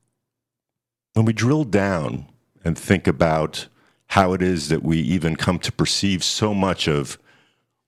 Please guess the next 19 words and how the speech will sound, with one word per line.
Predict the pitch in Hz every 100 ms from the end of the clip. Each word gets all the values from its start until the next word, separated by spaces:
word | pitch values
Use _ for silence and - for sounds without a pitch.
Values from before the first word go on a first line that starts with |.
| _ _ _ -
our | 73 76
world, | 76 85 80 65 - - _ _ _ -
ourselves, | 65 - 92 85 76 65 67 - - _ - -
our | - 71
relationships, | 73 87 107 90 73 - - - - _ _ - _ _ _ _ -
there | 107
seems | - 147 135
to | 120
be | 95 104 92
a, | 87 82
uh, | 78 71 67 - -
basic | 101 - 95
structure | - - 87 90 - 76 62 - -
or | - 71 69 67 67
underlying, | 90 98 92 82 80 76 76 76 73 71 - _ _ _ _ - - _ -
uh, | -
firmament | - - 101 101 78 64 _
that | 67 73 -
we | 71 69 64